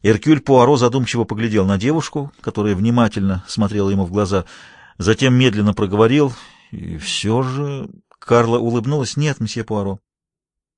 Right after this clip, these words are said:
мать была не такая. Вы думаете, она соврала? Что это святая ложь?» Карла подалась вперед и торжественно прибавила: «Послушайте, мсье Пуаро,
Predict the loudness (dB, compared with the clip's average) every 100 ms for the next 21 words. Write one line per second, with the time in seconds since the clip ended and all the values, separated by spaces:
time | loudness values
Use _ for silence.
0 | _ 0 2 2 -2 -2 -2 -4 -4 -4
1 | -4 -8 -16 -6 -2 0 0 0 -2 -2
2 | -2 -2 -4 -8 _ _ _ -2 0 0
3 | -4 0 0 0 -2 -8 _ _ _ _
4 | _ _ 0 4 4 2 0 2 2 0
5 | -2 -2 0 0 -2 0 0 0 -2 -2
6 | -2 0 2 2 0 -2 -14 -20 _ _
7 | _ _ -4 -2 -4 -4 -10 -8 -8 -4
8 | -6 -4 -2 -2 -2 -6